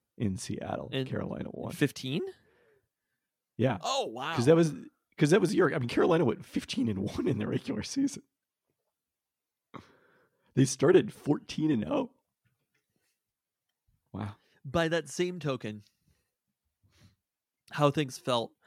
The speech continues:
Speaker 2: in that moment, beating Arizona fifty-eight to nothing. Like, just that entire time period, the energy, uh, that
Speaker 1: I
Speaker 2: was
Speaker 1: mean,
Speaker 2: surrounding it.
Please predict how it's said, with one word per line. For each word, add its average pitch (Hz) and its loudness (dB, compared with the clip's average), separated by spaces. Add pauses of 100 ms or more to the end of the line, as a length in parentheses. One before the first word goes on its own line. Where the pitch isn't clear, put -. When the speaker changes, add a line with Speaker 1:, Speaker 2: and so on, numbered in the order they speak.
(300)
Speaker 2:
in 156 0
that 131 0
moment, 110 -6
beating 123 -6
Arizona 107 -6 (640)
fifty-eight 117 -6
to - -14
nothing. 107 -10 (600)
Like, 123 0
just 135 -6
that 143 2
entire 135 -2
time 110 -8
period, 107 -6
the 117 -6
energy, 127 -4
uh, 117 -10 (140)
that 110 -2
Speaker 1:
I 208 4
Speaker 2:
was 240 0
Speaker 1:
mean, 233 -2
Speaker 2:
surrounding 214 -6
it. - -16